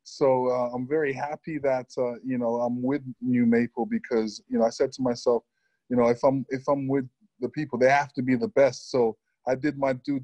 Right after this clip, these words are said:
diligence for, like, at least a year before even saying yes. And, uh, what I was really, uh, happy about was all the marks that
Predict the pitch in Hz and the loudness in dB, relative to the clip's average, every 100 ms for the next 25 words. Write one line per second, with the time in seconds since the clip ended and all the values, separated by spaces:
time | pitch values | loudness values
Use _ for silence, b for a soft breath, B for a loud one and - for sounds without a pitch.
0 | - 151 147 131 117 104 - - 120 113 | -4 -2 -2 -4 -6 -6 -10 -10 -6 -4
1 | 113 110 110 117 151 - 131 117 127 139 | -6 -6 -8 -6 -8 -8 -6 -2 -2 -2
2 | 117 117 - 117 113 110 _ _ _ 127 | -4 -8 -6 -2 -2 -4 _ _ _ -4
3 | 127 123 120 117 - - 139 131 120 123 | -2 0 -2 -2 -8 -4 0 2 2 2
4 | 135 113 - - _ _ _ _ _ _ | 2 0 -6 -20 _ _ _ _ _ _
5 | 123 127 120 117 113 113 117 113 127 131 | -2 0 2 0 -6 -4 -4 -4 -4 -2
6 | 127 117 127 135 127 113 - - 113 113 | -2 -4 -8 -6 -6 -8 -12 -10 -8 -4
7 | 143 160 143 117 113 110 101 113 110 104 | -4 -4 -6 -4 -2 -2 -4 -4 -4 -6
8 | - _ - 135 139 127 123 131 135 131 | -20 _ -2 0 0 -2 0 2 0 -4
9 | - 131 117 | -6 -2 -2